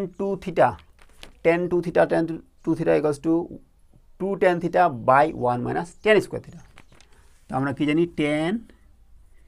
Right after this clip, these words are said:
টু এ সমান সমান টু tan A by one minus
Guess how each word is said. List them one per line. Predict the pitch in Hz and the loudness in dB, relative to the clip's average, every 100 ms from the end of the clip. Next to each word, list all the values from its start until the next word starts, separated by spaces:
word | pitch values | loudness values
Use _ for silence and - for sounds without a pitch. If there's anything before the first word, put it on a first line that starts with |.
| - - | -20 -12
টু | - 180 | -8 -6
এ | 170 156 147 139 | -2 -2 -4 -6
সমান | 131 131 | -6 -6
সমান | 123 131 131 143 170 240 - - - _ _ - | -6 -8 -6 -4 -4 -6 -10 -20 -20 _ _ -8
টু | 151 185 175 | -4 -4 -6
tan | 160 147 151 185 208 - 160 | -6 -4 -4 -6 -8 -8 -6
A | 151 135 165 | -4 -4 -6
by | 90 120 127 160 143 123 | -6 -6 -4 -4 -6 -4
one | 123 123 | -4 -4
minus | 123 156 202 | -6 -6 -8